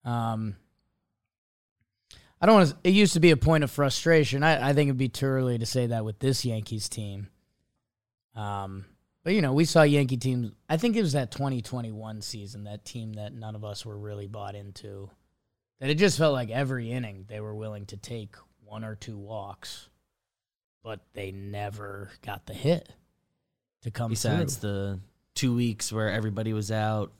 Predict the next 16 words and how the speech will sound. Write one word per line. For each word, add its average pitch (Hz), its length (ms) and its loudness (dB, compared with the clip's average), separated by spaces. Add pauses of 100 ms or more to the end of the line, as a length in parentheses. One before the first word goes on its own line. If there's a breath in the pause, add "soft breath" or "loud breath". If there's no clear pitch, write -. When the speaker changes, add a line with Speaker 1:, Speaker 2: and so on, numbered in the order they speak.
(180)
Speaker 2:
so - 160 -14
they 95 140 -6
had 101 480 -4
to - 80 -6
do 95 260 -6
other 95 200 -6
stuff. 90 680 -8 (260)
Speaker 1:
And 110 140 -14
they 104 120 -14
won. 107 480 -12 (300)
Um, 185 420 10 (120)
let's 190 220 -2
not 147 160 4
harp 87 260 -8
on 107 120 -12
that. 104 160 -10